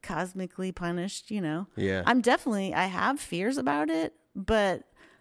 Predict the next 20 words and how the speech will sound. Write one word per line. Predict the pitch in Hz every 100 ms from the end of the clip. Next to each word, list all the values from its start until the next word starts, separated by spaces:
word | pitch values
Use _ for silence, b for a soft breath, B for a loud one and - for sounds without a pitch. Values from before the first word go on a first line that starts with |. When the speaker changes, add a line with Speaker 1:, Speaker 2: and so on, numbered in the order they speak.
| B -
Speaker 1:
I | 190 202
just | 190 190
know | 180 180 208 160 160
that | 165
I'll | 104 156 156
have | 180 170
to | 170
face | - 165 175
those | 156 156
at | -
some | 175 180
point. | - 151 139
So | - 160 143
it, | - 160
to | -
me, | 170 156
it | 156
doesn't | 139 156 -
matter | 135 170 170
much | - - 87 - -